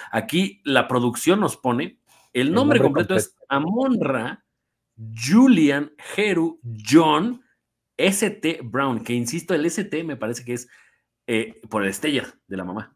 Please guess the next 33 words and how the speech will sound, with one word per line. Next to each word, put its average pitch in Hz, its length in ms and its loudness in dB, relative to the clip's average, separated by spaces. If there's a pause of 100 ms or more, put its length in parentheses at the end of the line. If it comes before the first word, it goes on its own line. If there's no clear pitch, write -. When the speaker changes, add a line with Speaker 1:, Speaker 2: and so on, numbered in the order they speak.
(120)
Speaker 1:
No 127 160 0
encuentro 175 440 4
otra 180 260 2
razón. 151 560 -4
Speaker 2:
Sí, 262 240 0
o 175 60 0
sea, 180 120 2
porque 180 200 4
dijeras, 180 260 4
bueno, 202 180 2
es 196 80 -2
parte 202 320 0
de 175 100 0
su - 180 -2
nombre. 170 580 2 (260)
No, 156 360 4
porque 123 200 -4
su - 120 0
her-, 113 240 -2
su 123 140 2
hermano 135 360 4
se 156 120 0
apellida 143 480 4 (120)
igual, 131 480 4
eh, 123 160 -2
Equa-, 120 160 -2
es - 160 -6
Equanimous 131 960 0
Saint 67 460 -20
Brown, 110 420 -4 (220)
¿no? 110 380 -12 (200)
<laughs> 196 460 -4 (340)
Entonces, 120 420 -6